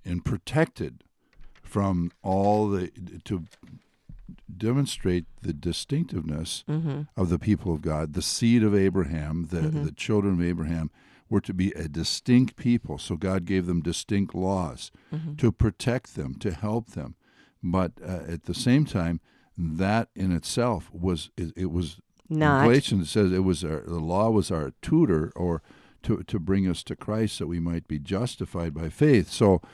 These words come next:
Speaker 2: But it was not our
Speaker 1: Abraham
Speaker 2: salvation. It di-, it couldn't bring
Speaker 1: <clears throat>
Speaker 2: salvation.
Speaker 1: Right. A-, Abraham was declared righteous before God because of his faith,
Speaker 2: Mm-hmm.
Speaker 1: not law. No, so we get it mixed up sometimes. We, we wanna be right before God by keeping the rules,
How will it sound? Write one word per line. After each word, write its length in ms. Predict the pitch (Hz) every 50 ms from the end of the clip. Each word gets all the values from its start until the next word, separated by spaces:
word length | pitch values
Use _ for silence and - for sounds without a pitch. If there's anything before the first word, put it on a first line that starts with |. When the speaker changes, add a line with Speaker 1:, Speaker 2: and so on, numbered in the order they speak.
| - - -
Speaker 2:
But 140 | 165 175 170
it 60 | 113
was 200 | 113 143 160 160
not 280 | 175 175 175 180 175 160
our 80 | 156
Speaker 1:
Abraham 40 | 165
Speaker 2:
salvation. 640 | - - 165 143 139 139 170 202 214 - - - 143
It 80 | 131 -
di-, 120 | 160 - -
it 100 | 151 -
couldn't 280 | - - 196 160 139 -
bring 220 | 190 233 262 -
Speaker 1:
<clears throat> 140 | - - 156
Speaker 2:
salvation. 540 | 127 104 73 - - - - - - 151 - _ - - _ -
Speaker 1:
Right. 280 | 127 120 107 87 71 - _ -
A-, 160 | 87 92 95 - -
Abraham 480 | 90 104 123 123 127 113 110 101 101 92
was 160 | 90 82 76
declared 540 | 78 87 - - - 95 90 90 87 71 78
righteous 440 | 85 85 98 117 113 - 90 80 -
before 360 | - 80 - - 95 85 82
God 320 | 73 85 87 85 82 73 71
because 380 | 82 - - - 92 87 80 82
of 120 | 76 76
his 220 | 80 78 71 - -
faith, 540 | - - 92 92 87 71 62 - - - _ _ _ _ _ _ -
Speaker 2:
Mm-hmm. 120 | 147 151
Speaker 1:
not 180 | - 98 98 78
law. 220 | 85 90 80 73
No, 180 | 80 90 90 82
so 200 | - - 107 95
we 120 | 92 98
get 180 | 90 104 117 120
it 120 | 107 -
mixed 280 | 95 104 - - - 123
up 140 | 113 113 -
sometimes. 460 | - 87 80 73 85 80 82 78 73
We, 180 | 87 87 80 - - _ _ _ _ -
we 120 | 95 95
wanna 280 | 98 95 104 110 123 120
be 160 | 101 101 92
right 340 | 82 76 87 95 113 131 - _
before 380 | - 98 87 - - 104 98 92
God 480 | 82 82 92 92 90 82 80 78 82 85
by 140 | 82 82
keeping 600 | - - - - 123 120 - 107 95 90 87 82 - _ _ _ _ _ _ _ _ _ -
the 100 | - 92 90
rules, 520 | 95 104 101 87 73 - - - -